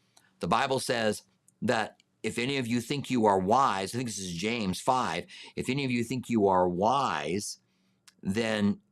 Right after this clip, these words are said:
uh, talks about the wisdom of God, that it will yield first. And I found that good leadership is when you yield to those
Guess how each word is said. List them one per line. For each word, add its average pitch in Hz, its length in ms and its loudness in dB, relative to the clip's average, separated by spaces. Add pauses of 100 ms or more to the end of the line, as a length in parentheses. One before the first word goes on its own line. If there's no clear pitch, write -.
(520)
uh, 95 200 2
talks 120 220 -2
about - 120 -4
the 92 80 -2
wisdom 117 380 0
of 95 100 -2
God, 104 460 0 (360)
that 110 160 -2
it - 140 -4
will 113 180 2
yield 110 400 -2
first. - 460 -4 (960)
And 104 80 -2
I 117 80 0
found 120 380 0
that 95 200 -6
good 143 460 0
leadership 143 720 0 (680)
is 113 240 -2
when 110 440 2
you 110 180 4
yield 113 540 0
to 113 80 -2
those 104 380 2